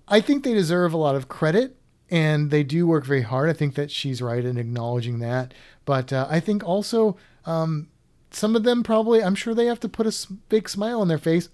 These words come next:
I have to do that at my job too. I'm not always chipper and wanting to talk to people every single day, every single moment of the day. But you know what? When I'm teaching a class or I'm interacting with the public, um, that's my job. And that's what I get paid to do. <laughs>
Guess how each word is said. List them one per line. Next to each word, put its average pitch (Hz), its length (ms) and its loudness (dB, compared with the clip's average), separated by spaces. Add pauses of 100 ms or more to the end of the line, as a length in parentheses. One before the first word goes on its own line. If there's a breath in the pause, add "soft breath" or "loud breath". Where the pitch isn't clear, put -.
I 185 120 2
have 247 160 2
to 254 100 -4
do 262 140 4
that 269 220 6
at 269 60 4
my 269 200 2
job 262 320 2
too. 233 460 4
I'm 196 160 0
not 269 220 0
always 254 460 2
chipper 240 400 2
and 220 140 0
wanting 226 180 -2
to 226 40 -2
talk 226 260 0
to 185 60 -14
people 208 440 -2 (220 loud breath)
every 196 260 2
single 202 320 0
day, 185 280 4
every 190 200 2
single 190 280 -2
moment 185 340 2
of 185 60 -2
the 180 60 2
day. 175 260 4
But 160 280 2 (280 soft breath)
you 143 100 -2
know 147 100 2
what? 240 240 0 (440 soft breath)
When 139 200 -2
I'm 143 200 -2
teaching 185 320 -2
a 170 60 0
class 226 560 -2
or 147 140 2
I'm 135 180 0
interacting 196 440 0
with 208 120 -2
the 208 60 -4
public, 247 460 0 (140)
um, 151 720 -2
that's 175 280 -2
my 233 80 0
job. 175 560 2 (160)
And 151 100 0
that's 185 160 0
what 214 80 2
I 220 40 2
get 247 160 -4
paid 262 240 2
to 269 60 -4
do. 180 500 4
<laughs> - 60 -20